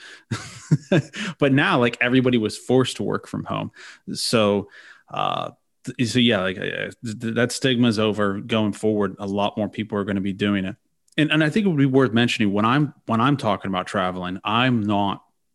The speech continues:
looking to, uh, go to some resort for a week and just sit on the beach and drink pina coladas. Like, to me, it's going and living,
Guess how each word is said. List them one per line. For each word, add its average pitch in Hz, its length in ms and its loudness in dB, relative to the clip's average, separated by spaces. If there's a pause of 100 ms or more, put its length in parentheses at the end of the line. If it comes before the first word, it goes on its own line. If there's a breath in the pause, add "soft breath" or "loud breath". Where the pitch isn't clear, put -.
looking 110 420 0
to, 95 420 -6 (640 soft breath)
uh, 95 360 -4 (140)
go 113 160 2
to 107 120 -2
some 104 480 -4 (100)
resort 110 460 0 (260)
for 95 280 -8
a 101 80 -2
week 107 360 -2 (120)
and 104 160 -4
just 95 220 -8 (100)
sit - 420 -4
on 107 80 4
the 98 80 2
beach - 480 -2 (440 soft breath)
and 98 360 -4 (220)
drink 107 320 -4
pina 104 200 -2
coladas. 98 580 -4 (140)
Like, - 220 -12
to - 140 -6
me, 117 560 4
it's - 280 -4
going 110 500 2
and 95 200 -2
living, 113 640 4